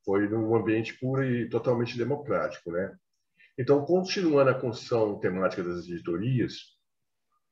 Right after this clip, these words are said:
a gente também, é, dialogando, entendeu que as edi-, as editorias deveriam dialogar entre si, né.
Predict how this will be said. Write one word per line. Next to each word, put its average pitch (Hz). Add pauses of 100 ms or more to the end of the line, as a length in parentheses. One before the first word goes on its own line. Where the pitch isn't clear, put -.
(240)
a 120
gente 135
também, 139
é, 117 (580)
dialogando, 127
entendeu 135
que 147
as 123
edi-, 120
as 113
editorias 123
deveriam 127
dialogar 123
entre 139
si, 139
né. 104